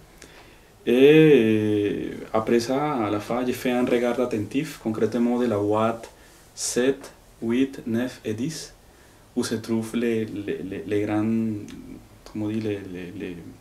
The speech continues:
la grande masse de, de, de travaux du père Chaban sur, sur Albert Camus. Bon,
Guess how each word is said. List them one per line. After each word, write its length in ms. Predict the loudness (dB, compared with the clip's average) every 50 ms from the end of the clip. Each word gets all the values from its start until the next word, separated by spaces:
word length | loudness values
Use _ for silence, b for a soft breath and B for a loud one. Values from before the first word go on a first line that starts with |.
| -20 -14 -10 -8 -6 -2
la 100 | -2 0
grande 240 | 2 2 2 2 2
masse 460 | 2 0 0 -2 -4 -4 -6 -10 -14 -12 -8
de, 240 | -6 -4 -4 -4 -4
de, 320 | -6 -8 -10 -8 -8 -8
de 20 |
travaux 640 | -6 -4 -4 -4 -2 0 0 0 0 -2 -4 -4 -6
du 100 | -8 -8
père 160 | -6 -6 -6
Chaban 340 | -4 -4 -2 -2 -2 -2 -2
sur, 280 | -2 -4 -4 -6 -6 -8 B B B B B B B B B
sur 160 | B -10 -8 -6
Albert 240 | -6 -4 -6 -8
Camus. 240 | -8 -10 -10 -12 -12 -14 -16 -20 -20 B B B B B B B B B B
Bon, 200 | -6 -6 -6